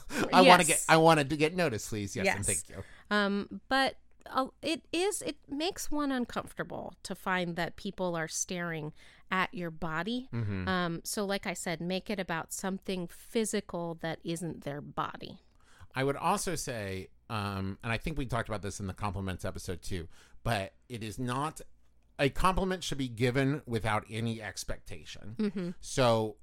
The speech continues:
Speaker 1: if you are trying to come up with a compliment to start a conversation, then I think that really breaks the nature of a com-, I think
Speaker 2: Yeah.
Speaker 1: you should be like,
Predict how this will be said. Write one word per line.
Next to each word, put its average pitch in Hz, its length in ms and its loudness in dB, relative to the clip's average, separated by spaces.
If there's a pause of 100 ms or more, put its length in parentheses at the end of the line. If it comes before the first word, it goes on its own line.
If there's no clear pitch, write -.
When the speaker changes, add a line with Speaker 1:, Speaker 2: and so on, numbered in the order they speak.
Speaker 1:
if 117 200 -4
you 135 380 2
are 131 100 0
trying 139 300 0
to 143 60 -2
come 147 160 2
up 135 120 2
with 117 140 0
a 107 40 -2
compliment 127 880 0 (140)
to - 120 -2
start 117 360 2
a 107 40 -2
conversation, 131 1080 -4 (560)
then 139 420 6
I 131 60 -6
think 151 260 0
that 123 160 -2
really 123 260 2
breaks 120 680 -2 (220)
the 117 140 -2
nature 113 420 2
of 127 80 4
a 127 60 0
com-, 135 300 0
I 120 100 -4
think 127 220 -2
Speaker 2:
Yeah. 170 200 -2 (240)
Speaker 1:
you 113 140 -2
should - 140 -2
be 117 120 0
like, 110 440 -4